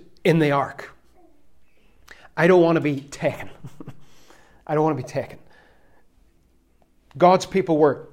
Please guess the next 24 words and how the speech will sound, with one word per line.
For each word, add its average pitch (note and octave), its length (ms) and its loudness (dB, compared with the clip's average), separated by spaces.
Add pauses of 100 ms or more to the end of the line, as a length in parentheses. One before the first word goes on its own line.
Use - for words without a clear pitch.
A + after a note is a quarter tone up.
taken F3 640 -2
into D#3+ 420 -6
exile B2 680 -6 (600)
in C#3+ 140 -6
Babylon. C3+ 640 -2
I D3+ 60 -4
don't F#3 100 4
want F#3+ 140 2
to C#3 60 -6
be - 60 -16
taken. - 360 -10 (360)
Being G3+ 240 -2
taken F3+ 540 -2
is C3 140 -8
not D3+ 320 -2
a - 20 -2
good D3+ 320 -4
thing. C#3 260 -10 (960)
Being C3 300 -4
left - 640 -6
is A#2+ 120 -10
what C3 180 -4
we C#3+ 80 -4
want. B2+ 300 -2